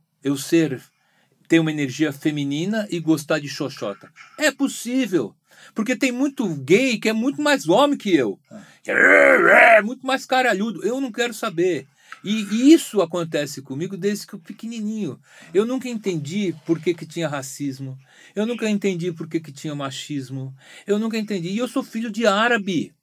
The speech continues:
Speaker 1: Eu, na-, eu vim de uma família completamente machista. O meu pai era caçula de doze e eu sou caçula do meu pai.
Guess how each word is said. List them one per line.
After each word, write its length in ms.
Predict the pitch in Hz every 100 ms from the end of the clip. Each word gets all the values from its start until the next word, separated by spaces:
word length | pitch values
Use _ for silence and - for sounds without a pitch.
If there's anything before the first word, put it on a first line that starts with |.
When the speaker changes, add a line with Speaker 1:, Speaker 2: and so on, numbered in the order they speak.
| _ -
Speaker 1:
Eu, 220 | 170 160
na-, 180 | 165 160
eu 120 | 147
vim 260 | 131 190 254
de 80 |
uma 160 | 196 151
família 680 | 139 117 123 196 226 120 92 _ _ _ _ _ _ _
completamente 1120 | - 180 165 143 139 214 - 190 156 139 135
machista. 580 | 120 107 - 113 - 98
O 40 |
meu 160 | 117 131
pai 280 | - 180 214
era 140 | 202
caçula 460 | 165 156 - 151 147
de 120 | 165
doze 680 | 135 143 160 208 202 277 269 - - - -
e 100 | 160
eu 100 | 170
sou 140 | 165
caçula 400 | 151 131 135 113
do 100 | 101
meu 140 | 85 80
pai. 340 | - 101 82